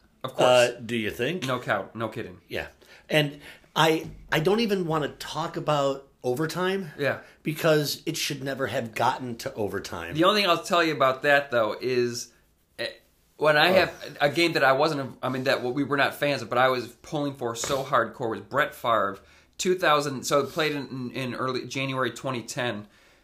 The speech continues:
Speaker 1: I watched it with our good friend Jeff in Chicago at that
Speaker 2: Oh,
Speaker 1: time.
Speaker 2: okay.
Speaker 1: And so me and Jeff, we watched the, it was the same thing, you know, the, uh,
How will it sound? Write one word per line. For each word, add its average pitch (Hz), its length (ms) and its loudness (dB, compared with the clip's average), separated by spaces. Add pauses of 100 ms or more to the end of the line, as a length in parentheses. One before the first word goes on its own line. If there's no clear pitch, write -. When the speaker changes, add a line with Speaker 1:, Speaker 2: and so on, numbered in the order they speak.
(120)
Speaker 1:
I 127 60 2
watched 135 260 2
it 139 40 -4
with 120 240 -6
our 117 180 0
good 120 180 -6
friend 117 240 -4
Jeff 120 400 -4
in 110 140 -12
Chicago 113 560 -2
at 113 80 -8
that 117 140 0
Speaker 2:
Oh, 247 80 4
Speaker 1:
time. 226 160 6
Speaker 2:
okay. 170 320 4 (120)
Speaker 1:
And 160 160 2
so 165 240 6
me 196 140 0
and 180 80 -2
Jeff, 180 220 2
we 151 80 -2
watched 143 540 -2
the, 135 180 -4 (180)
it 143 60 2
was 143 160 -2
the 151 40 -2
same 175 260 0
thing, - 140 -6
you 170 100 0
know, 135 260 0 (180)
the, 151 220 2
uh, 127 580 6